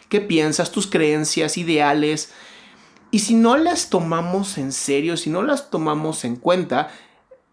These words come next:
el resultado va a ser algo que el día de mañana va a ser malo para ti. Va a ser algo que te va a afectar, te va a hacer daño, no te va a hacer, eh, ser una persona feliz.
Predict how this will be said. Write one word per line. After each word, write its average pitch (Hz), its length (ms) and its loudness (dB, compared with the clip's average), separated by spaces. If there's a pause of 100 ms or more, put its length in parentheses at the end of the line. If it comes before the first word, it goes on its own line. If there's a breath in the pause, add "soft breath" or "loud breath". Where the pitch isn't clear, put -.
(120)
el 180 140 4
resultado 220 760 2
va 220 80 2
a 208 80 0
ser 208 180 0
algo 175 480 0
que 151 420 0
el 131 160 -6
día 147 180 -2
de 214 100 0
mañana 262 480 0 (460 soft breath)
va 190 100 0
a 196 40 0
ser 202 200 0
malo 175 340 0
para - 220 -8
ti. - 100 -20 (180)
Va 156 60 2
a 156 60 -2
ser 170 140 -2
algo 170 200 2
que 165 80 -6
te 117 140 -4
va 123 80 -2
a - 20 -8
afectar, 226 500 0 (220 loud breath)
te 131 120 -2
va 127 80 0
a - 20 -4
hacer 117 240 -6
daño, 180 420 0 (300 loud breath)
no 156 160 -2
te 160 160 0
va 147 220 4
a - 20 -2
hacer, 151 640 -4
eh, 131 340 -4
ser 165 220 -2
una 151 180 -2
persona 139 360 -4
feliz. - 460 -10